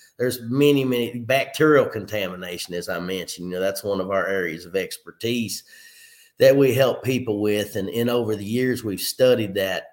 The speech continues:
you know, across hundreds of different distilleries and have data from those distilleries and organisms. You know, if you wanna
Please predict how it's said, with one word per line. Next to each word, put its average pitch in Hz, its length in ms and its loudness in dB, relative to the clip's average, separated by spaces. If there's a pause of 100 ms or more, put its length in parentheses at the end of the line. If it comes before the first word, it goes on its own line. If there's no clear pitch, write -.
(360)
you 113 160 -4
know, 95 220 -2
across 107 640 -2 (180)
hundreds 117 580 -2
of 104 140 -6
different 104 320 -8
distilleries 104 960 -2 (680)
and 131 360 6
have 107 360 0
data 113 680 0
from 107 180 -2
those 101 260 -2
distilleries 110 580 -4
and 165 280 2
organisms. 139 1000 0
You 104 140 -8
know, 101 140 -2
if 107 140 -10
you 131 120 -8
wanna 139 440 0